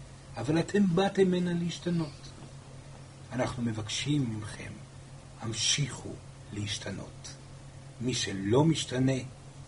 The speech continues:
לא מתקדם, לא מתפתח. אתם באתם הנה להשתנות ובלי הפסקה,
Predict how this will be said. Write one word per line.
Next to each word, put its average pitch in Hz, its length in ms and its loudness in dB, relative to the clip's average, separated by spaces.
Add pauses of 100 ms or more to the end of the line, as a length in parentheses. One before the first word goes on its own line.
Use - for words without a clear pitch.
(340)
לא 123 260 10
מתקדם, 131 680 4 (580)
לא 110 260 6
מתפתח. - 840 -2 (440)
אתם 95 320 -8
באתם 127 360 6 (360)
הנה 107 340 2 (280)
להשתנות 113 840 2 (400)
ובלי 113 400 8
הפסקה, - 540 -2